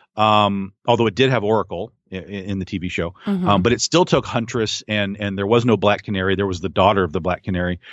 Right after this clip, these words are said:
Speaker 1: um, who had, like, psychic powers instead of the screaming powers. Um,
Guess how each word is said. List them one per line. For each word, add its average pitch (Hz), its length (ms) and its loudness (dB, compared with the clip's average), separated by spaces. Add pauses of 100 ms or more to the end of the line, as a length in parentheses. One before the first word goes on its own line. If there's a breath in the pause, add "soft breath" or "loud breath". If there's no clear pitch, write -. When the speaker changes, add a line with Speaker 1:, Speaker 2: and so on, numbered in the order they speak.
(260 loud breath)
Speaker 1:
um, 92 300 2
who 101 120 2
had, 98 140 0
like, 87 140 -4
psychic 104 380 -2
powers 87 360 -2
instead 92 260 -4
of 78 60 -6
the 82 80 -8
screaming 98 380 -4
powers. 82 260 -2 (400 loud breath)
Um, 107 240 2